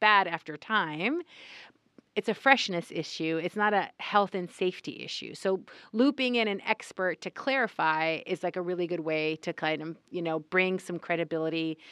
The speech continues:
to the story and to calm people and, and help understand really kind of what's going on. You know, the biggest thing with crises is, is remember that you are in public in everything you do. So you think about the public pivot. Like,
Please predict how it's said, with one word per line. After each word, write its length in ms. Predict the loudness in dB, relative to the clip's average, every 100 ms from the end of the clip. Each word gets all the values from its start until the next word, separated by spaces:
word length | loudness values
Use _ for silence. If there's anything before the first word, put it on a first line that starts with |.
| -20 -14
to 120 | -4
the 120 | -2 -2
story 680 | 0 0 2 2 2 2 0
and 120 | -4
to 80 | -8
calm 380 | -4 0 0
people 640 | -2 -6 -4 -2 -2 -2 -4
and, 260 | -4 -6 -6
and 160 | -6
help 320 | 2 4 4 0
understand 800 | -2 -2 -4 -2 -2 -2 -2 -4
really 220 | 0 0 -2
kind 180 | -2 -4
of 140 | -4 -10 -20 -20 -12
what's 300 | 6 6 6
going 300 | -2 -2 -2
on. 360 | -4 -8 -8 -12 _ _
You 100 | 2
know, 120 | 4
the 100 | 4
biggest 360 | 2 2 2 0
thing 280 | -2 -2
with 200 | -2 -4
crises 420 | 0 -2 0 -6 -4
is, 260 | -4 -4
is 300 | -4 -6 -6 0
remember 800 | 0 2 0 2 4 4 2 -4 _ _
that 260 | 2 4
you 260 | 4 2 6
are 240 | 6 6 2 _ _ _ -2
in 160 | 0
public 560 | 0 -2 -2 -4 -6 -8
in 120 | -6 -2
everything 440 | 2 2 0 -4
you 120 | -4
do. 200 | -4 -8
So 140 | -4 -2
you 80 | 2
think 160 | 2
about 220 | 4 4
the 60 | 2
public 520 | -4 -4 -2 -2 -6
pivot. 400 | -6 -4 -4 -6
Like, 200 | -10 -10